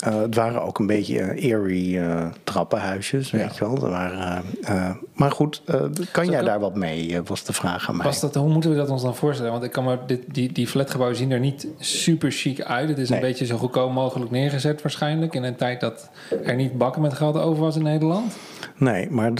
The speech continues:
Speaker 1: er zijn wel trouwens, als je er binnen, naar binnen gaat, hele grote eh, appartementen.
Speaker 3: Oh, oké.
Speaker 1: En, eh, maar daar woonde,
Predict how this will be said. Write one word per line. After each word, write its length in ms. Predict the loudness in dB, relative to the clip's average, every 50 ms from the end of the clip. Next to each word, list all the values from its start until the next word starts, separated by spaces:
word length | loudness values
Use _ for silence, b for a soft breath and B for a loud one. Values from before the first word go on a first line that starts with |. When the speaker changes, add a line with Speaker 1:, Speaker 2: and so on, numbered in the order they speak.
| 0 0
Speaker 1:
er 100 | 0 0
zijn 160 | 0 0 0
wel 140 | 0 0 -2
trouwens, 380 | -2 0 0 0 0 0 0 -2
als 140 | -2 -4 -2
je 60 | -2
er 120 | -2 0
binnen, 280 | 0 0 0 0 0 0
naar 120 | 0 0 2
binnen 240 | 2 0 0 -2
gaat, 200 | -4 -4 -4 -4 -2
hele 400 | -2 0 0 0 0 0 -2 -4
grote 840 | -4 -6 -4 -2 0 2 2 2 0 -2 -2 -4 -2 -2 -2 -4 -6 -8 -14 -20 _ -10 -4 -2
eh, 300 | 0 0 0 0 -2 -2 -2
appartementen. 800 | -2 -4 -2 0 -2 -2 2 2 2 4 2 2 0 0 -2 -2 -2 0
Speaker 3:
Oh, 260 | 0 2 2 2 2 0 -2
oké. 140 | 0 0 0
Speaker 1:
En, 260 | 0 2 2 2 2 2 2 2
eh, 40 | 2
maar 220 | 2 2 2 2
daar 160 | 2 2 2
woonde, 720 | 2 2 2 2 2 2 2 2 2 2 2 0 0 -2